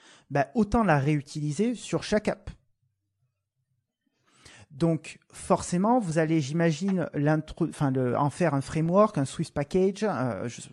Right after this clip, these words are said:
que sais-je, euh, une librairie externe que vous allez repackager dans le code de votre projet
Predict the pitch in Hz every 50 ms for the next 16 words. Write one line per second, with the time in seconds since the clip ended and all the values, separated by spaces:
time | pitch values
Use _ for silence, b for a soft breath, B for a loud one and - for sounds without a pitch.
0 | - _ - 151 135 - 208 208 208 208 247 B B B B B B B B B
1 | B - 156 151 139 135 131 - - 190 165 175 180 156 156 170 170 156 175 160
2 | 156 - - - 214 233 233 220 - 185 160 156 156 175 160 165 165 143 170 196
3 | - 214 196 202 202 175 156 - 190 175 151 135 135 139 - 185 170 139 143 123
4 | 127 123 - - 156 147 190 233